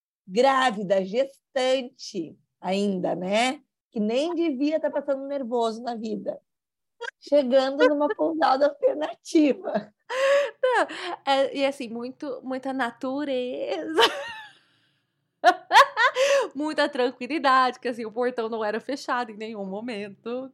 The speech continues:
Speaker 2: do dia. <laughs>
Speaker 1: Pegava o Uber e dizia, "A minha pousada é ali naquela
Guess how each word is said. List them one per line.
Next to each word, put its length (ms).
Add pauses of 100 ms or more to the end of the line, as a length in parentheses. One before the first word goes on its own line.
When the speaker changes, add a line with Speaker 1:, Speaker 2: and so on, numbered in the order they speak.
Speaker 2:
do 280
dia. 840
<laughs> 1600
Speaker 1:
Pegava 320
o 200
Uber 160
e 80
dizia, 460 (500)
"A 100
minha 160
pousada 460
é 40
ali 120
naquela 720